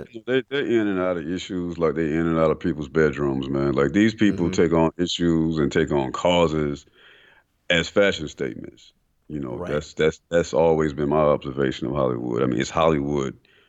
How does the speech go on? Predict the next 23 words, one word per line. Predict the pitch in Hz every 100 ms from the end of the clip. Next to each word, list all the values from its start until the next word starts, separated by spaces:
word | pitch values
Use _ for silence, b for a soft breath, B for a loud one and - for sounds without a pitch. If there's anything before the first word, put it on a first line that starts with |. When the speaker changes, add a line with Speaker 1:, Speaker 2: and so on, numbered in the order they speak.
| b
Speaker 2:
on | - 87 87
and | 82 92
off | 78 78
the | -
screen. | - 87 65 - _ -
Speaker 1:
Mm-hmm. | 139 175 - _ _
Speaker 2:
So, | - - 80 76 69 67 73 _ _ _ _
um, | - 65 62 52 50 - - _ _ _ _ _ _ -
yeah, | 82 69 64
I | 69
mean, | 71 69
the | 76
whole | 90 90
Joaquin | 78 80 - 85 80
Phoenix, | - 82 82 78 67 -
you | 78
know, | 73 69 67 60
"I'm | 73 78
sick | - 87 76
of | 73
this | 76
Hollywood | 80 76 76 76 73
shit." | - 82 78